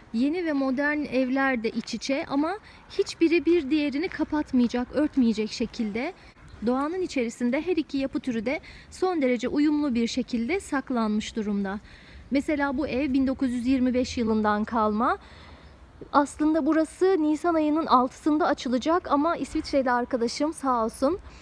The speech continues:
bugün kapılarını ilk kez bu müzenin benim için açacak. Oldukça eski bir yapı. Biraz etrafı göstereyim, sonra içeriği göstereceğim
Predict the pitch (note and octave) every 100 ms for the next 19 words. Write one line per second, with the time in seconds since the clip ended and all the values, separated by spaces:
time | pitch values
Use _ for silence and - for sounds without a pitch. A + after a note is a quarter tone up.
0 | - - A#3+ D4 C4 E4+ E4 - C4+ B3
1 | A#3+ B3+ - - C4 E4+ - C4 A#3 A3+
2 | C4 G#4 F4+ C4+ A#3 - G#3+ A#3 G3+ G3
3 | - - - - - - - - - -
4 | - - - - - - - - - -
5 | - C#4 B3+ A3 - D#4 C4 - - A#3
6 | G#3+ G#3+ G3 G#3 - - - - C4+ D4
7 | C#4 B3+ - C#4+ C#4 F4 C#4 C4+ - C4
8 | G4 G#4+ C4+ B3 C4+ D#4+ B3+ B3 A#3 A3+
9 | G#3+ - G#3 G#3 G#3